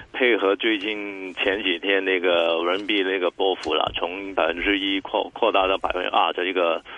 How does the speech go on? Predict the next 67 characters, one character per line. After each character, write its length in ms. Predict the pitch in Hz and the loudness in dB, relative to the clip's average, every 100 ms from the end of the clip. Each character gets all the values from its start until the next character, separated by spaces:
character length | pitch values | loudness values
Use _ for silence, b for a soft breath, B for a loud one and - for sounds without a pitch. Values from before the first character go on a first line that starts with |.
| B - | B -8
呃， 240 | - 52 - | -4 -2 -4
前 200 | 92 90 | -4 -4
奏 180 | 107 104 | 0 2
的 100 | 90 | 2
一 40 | 101 | 2
个 80 | |
部 240 | 90 107 85 | 0 -2 -2
署 180 | - 90 | -4 -4
嘛。 160 | - - - | -2 -2 -2
就 100 | 120 | 0
是 120 | 117 | 0
说 400 | 117 117 117 113 B B B - | 2 4 4 2 B B B -2
在 300 | 127 120 113 110 104 101 98 | 2 2 2 2 2 0 -2
农 180 | 104 | -4
历 60 | 143 | -2
年 240 | 107 101 | -2 -2
过 180 | 107 117 | 0 0
后， 400 | 101 113 107 90 | 2 2 2 2
我 180 | 82 85 | 0 -2
们 560 | 85 85 90 101 104 101 | 0 -2 -2 -4 -8 -8
看 280 | - 113 104 | -2 0 2
到 300 | 101 92 90 | 2 2 0
市 180 | - | 0
场 140 | 98 87 | -2 0
上 180 | 101 95 | -2 0
面 160 | 95 | 0
的 120 | 87 | 0
那 80 | 90 | 0
个 120 | 90 | 0
人 140 | 82 87 | 0 -2
民 100 | 95 | -2
币 80 | 95 | 0
的 140 | 85 | 0
交 240 | - 98 | 2 0
易， 240 | 85 87 90 - | 0 -6 -10 -2
交 220 | 110 101 | 2 2
易 140 | 98 | 0
的 100 | 90 | -2
那 60 | 90 | -2
个 100 | 85 | -2
价 240 | 95 87 | 0 0
格 160 | 82 - | 0 -4
了， 160 | 90 92 | -4 -4
一 140 | 98 | -4
直 260 | - - 85 | -4 -4 -2
都 200 | 98 92 | 0 0
在 480 | - 104 90 85 82 82 | 2 2 2 2 -2 -2
有 160 | 80 | -2
一 80 | - | 0
个 80 | 95 | 0
短 240 | 87 - - | 0 0 -2
期 120 | 104 85 | -6 -2
间 260 | 90 90 | -2 -2
的， 300 | 87 82 - | 0 -2 -2
短 240 | - 80 80 | 0 0 0
时 160 | - | -2
间 160 | 90 95 | 0 0
的 120 | 90 | 0
一 40 | 90 | 0
个 120 | 90 | 0
走 240 | - - - | -2 -6 -4
低 140 | 95 | 0
的 160 | 85 82 | 0 0
那 80 | |
个 100 | 85 | -2
趋 280 | 80 - 85 | -2 -2 0
势。 160 | - | 2